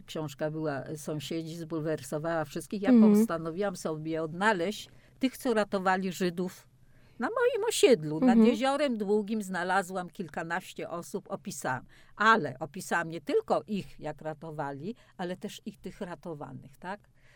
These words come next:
Speaker 1: Ale też i tych ratowanych. Bo ci
Speaker 2: No,
Speaker 1: tro-
Speaker 2: Żydzi na Warmii i Mazurach to jest w ogóle, mam wrażenie,
Speaker 1: Tabula
Speaker 2: taka
Speaker 1: rasa.
Speaker 2: dziura.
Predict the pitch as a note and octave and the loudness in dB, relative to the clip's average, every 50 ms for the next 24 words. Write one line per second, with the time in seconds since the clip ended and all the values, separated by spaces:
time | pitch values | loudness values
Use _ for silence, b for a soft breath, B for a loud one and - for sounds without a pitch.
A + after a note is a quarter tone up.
0 | _ _ _ - F3 E3+ F3 F#3 - - F#3 F3 - - E3+ - - E3 D3 - | _ _ _ -8 -8 -8 -8 -8 -10 -10 -12 -12 -12 -12 -14 -12 -12 -12 -12 -12
1 | - E3 D#3+ D#3+ - D#3+ D3 D3 C3+ C3 C3+ - - b b b b G3 - - | -12 -12 -12 -10 -10 -8 -6 -6 -6 -6 -6 -10 -14 b b b b -12 -10 -6
2 | E4 C4 C4+ C4+ C4 B3 B3+ D#4+ E4 C#4+ D#4+ E4 D#4 C#4+ C#4 B3+ A#3+ C4+ - D4 | 0 2 4 4 6 6 8 6 6 8 6 6 6 6 4 4 4 4 4 4
3 | C#4+ C#4+ D4+ D4 C#4+ C#4 C4+ C4 - C#4+ C#4+ D4 C#4+ - - C#4+ C4+ C4 C#4 C#4+ | 6 6 8 8 8 8 6 6 6 4 4 4 2 2 0 0 2 4 4 4
4 | C4+ C#4+ C#4+ C#4 B3+ B3+ - - C#4 - B3+ C4 C4+ C#4 C#4 C4+ B3+ B3 A#3+ B3 | 6 6 6 6 4 0 -2 2 4 6 6 8 8 6 6 4 2 -2 -2 0
5 | B3+ C4 C4+ C4+ C4 D4 C#4+ C#4+ C#4+ C4 C4 C#4 C#4 C#4 D4 D4 B3+ A#3 D4 D4 | 0 2 4 4 4 6 6 6 6 8 6 6 8 8 8 8 10 10 10 10
6 | A#3+ G3 F#3+ F#3+ A3+ F#3 - | 10 10 8 6 4 2 0